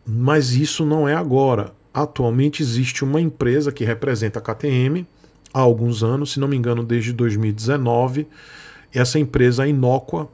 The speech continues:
ela não, não fez nenhuma movimentação significativa nesses últimos cinco anos.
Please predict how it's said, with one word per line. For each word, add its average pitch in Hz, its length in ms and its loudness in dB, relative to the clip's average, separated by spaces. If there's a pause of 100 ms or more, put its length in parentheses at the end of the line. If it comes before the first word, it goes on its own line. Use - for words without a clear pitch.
(460)
ela 131 220 0
não, 123 580 -2 (140)
não 131 300 2
fez 127 400 0
nenhuma 143 400 0
movimentação 135 680 -2
significativa 131 840 -4
nesses 123 300 -4
últimos 123 340 -4
cinco 151 360 -4
anos. 131 440 -2